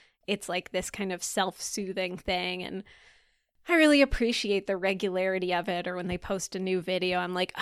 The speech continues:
"Oh, yeah, cool. All right, I can watch this person, like, do their makeup while I'm getting ready for bed." <laughs> Um, so this is so stupid. I have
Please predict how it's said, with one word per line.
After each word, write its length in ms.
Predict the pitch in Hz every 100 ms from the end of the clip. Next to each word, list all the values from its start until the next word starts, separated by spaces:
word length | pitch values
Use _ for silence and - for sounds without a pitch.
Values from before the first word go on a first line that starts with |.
| -
"Oh, 100 | 214
yeah, 360 | 190 262 233 -
cool. 300 | - 277 247
All 260 | 208 190 233
right, 180 | 226 190
I 80 |
can 200 | 185 214
watch 180 | 214 214
this 180 | 202 202
person, 520 | - 220 220 202 190
like, 360 | 196 190 196 - _ _ _
do 200 | 233 240
their 140 | 220
makeup 540 | 208 226 226 185 - -
while 160 | 196 196
I'm 400 | 214 214 202 196 - _
getting 400 | - 208 208 196
ready 440 | 190 202 214 196 190
for 280 | 202 190 - -
bed." 560 | 185 208 180 180 185 - -
<laughs> 120 | 226 262
Um, 420 | 220 208 202 233 - - - -
so 680 | - - 240 233 226 220 - - _ _ _ _
this 300 | 226 247 -
is 80 | 220
so 160 | 311
stupid. 480 | 311 - 226 196 185 -
I 80 | 226
have 280 | 226 208